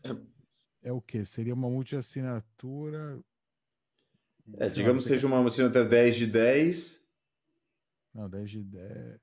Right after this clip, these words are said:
Speaker 2: Ah, com
Speaker 1: Não sei.
Speaker 2: todos, você... Putz, aí tem que depender que todos estejam online.
Speaker 1: Não, pois é,
Speaker 2: Complicado.
Speaker 1: aí se, depois que você faz esse canal virtual dentro da,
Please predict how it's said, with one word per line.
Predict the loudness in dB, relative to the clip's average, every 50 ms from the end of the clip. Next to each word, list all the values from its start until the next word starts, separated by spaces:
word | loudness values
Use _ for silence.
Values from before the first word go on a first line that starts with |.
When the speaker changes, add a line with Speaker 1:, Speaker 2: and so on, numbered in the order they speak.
| _
Speaker 2:
Ah, | -10 -6 -6 -6 -6 -8 -14 _
com | -10 -6 -4
Speaker 1:
Não | -2
sei. | -2 -4 -6 -8 -8
Speaker 2:
todos, | -8 -6 -6 -4 -6 -6 -10
você... | -8 -10 -12 -12 _ -20 -16 -10
Putz, | -10 -8 -6
aí | -6 -6
tem | -6 -4 -6 -6
que | -4 -2
depender | -2 -2 -2 -2 -4 -4 -2 -2 -4
que | -6 -6 -12
todos | -10 -8 -6 -6 -6 -6 -6 -8
estejam | -10 -10 -8 -8 -8 -6 -6 -6 -6
online. | -4 -4 -2 0 0 0 0 0 -2 -2 -4 -6 -6 -8 -12 -14 _ _ _ _ _ _ _ _ -20 -20 _ _ _ _ _ _ _ _ _ _ _ _ -20 -10 -2
Speaker 1:
Não, | 0 0 2 2
pois | 2 2 4
é, | 4
Speaker 2:
Complicado. | 4 4
Speaker 1:
aí | 4 2
se, | 0 -4 -8
depois | -4 -2 -2 0 2 0 0 0
que | 0 -2
você | -2 -2 -4
faz | -2 0 0 0 0
esse | -2 -4 -4 -4
canal | -2 0 2 4 4 4 4
virtual | 2 0 -4 -2 -2 0 2 2 2 0
dentro | -2 -4 -6 -8 -8 -10 -14 -12
da, | -8 -6 -6 -6 -6 -8 -12